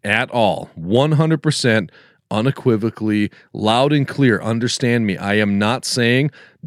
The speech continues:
don't try and reach those lofty goals. All right, so we're on the same page there. What I'm saying is that maybe the problem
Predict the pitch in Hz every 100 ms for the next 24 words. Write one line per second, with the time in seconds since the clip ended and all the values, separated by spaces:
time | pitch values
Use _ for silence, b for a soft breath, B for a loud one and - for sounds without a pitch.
0 | 73 104 107 - - 110 104 104 95 90
1 | 95 - - - _ _ - 85 90 80
2 | 82 85 - 85 80 78 - - - _
3 | _ _ _ _ _ _ - 85 85 -
4 | - - 82 90 98 95 - 95 - 92
5 | 78 85 82 - b b b b b b
6 | - 98 139 165 139 123 - 131 135 110
7 | 90 87 95 87 98 120 151 190 180 -
8 | 127 135 110 85